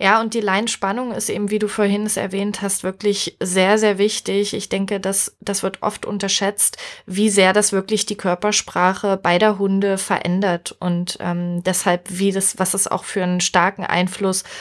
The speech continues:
auf die gesamte Begegnung hat, schon von vornherein, also auch schon, wenn man aufeinander zuläuft, bis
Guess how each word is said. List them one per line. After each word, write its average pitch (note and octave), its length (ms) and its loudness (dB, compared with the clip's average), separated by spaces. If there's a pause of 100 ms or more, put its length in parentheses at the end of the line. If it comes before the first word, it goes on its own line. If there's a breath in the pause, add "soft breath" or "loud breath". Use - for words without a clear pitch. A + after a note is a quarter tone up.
(120)
auf F#3+ 180 0
die G3+ 120 -2
gesamte F3+ 460 2
Begegnung G3 580 -2
hat, E3+ 220 -2
schon F#3 360 -2 (120)
von - 260 -2
vornherein, F#3+ 960 2
also F#3 260 0
auch - 380 -4
schon, F#3+ 340 -2
wenn F3+ 160 -2
man G3 160 -4
aufeinander F#3 540 -2
zuläuft, A3+ 800 0 (480 loud breath)
bis - 340 2